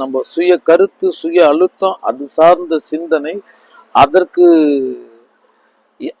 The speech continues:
அது எங்கு இருக்கிறதோ அங்கு அதை அழைத்து செல்றது நம்மளுடைய இயல் அன்பின்ப ஆனந்தத்திலிருந்து அது விலகிறது, போட்டி போடுது. ஏன்னா, நான் என்ற தண்ணி இருப்பு, யார் அவன் அப்படின்னு, யாரா நீ, லே மறுமலைக்கு காத்திருக்க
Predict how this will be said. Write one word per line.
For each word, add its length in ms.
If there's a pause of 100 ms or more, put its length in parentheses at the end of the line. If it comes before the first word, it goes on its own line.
அது 120 (120)
எங்கு 280
இருக்கிறதோ 420 (120)
அங்கு 280
அதை 160
அழைத்து 380
செல்றது 360
நம்மளுடைய 360 (180)
இயல் 360
அன்பின்ப 520
ஆனந்தத்திலிருந்து 840
அது 180
விலகிறது, 460 (880)
போட்டி 360
போடுது. 280 (580)
ஏன்னா, 120 (120)
நான் 260
என்ற 200 (100)
தண்ணி 300
இருப்பு, 280 (1160)
யார் 280
அவன் 220 (120)
அப்படின்னு, 380 (500)
யாரா 360 (140)
நீ, 120 (840)
லே 120 (180)
மறுமலைக்கு 580
காத்திருக்க 460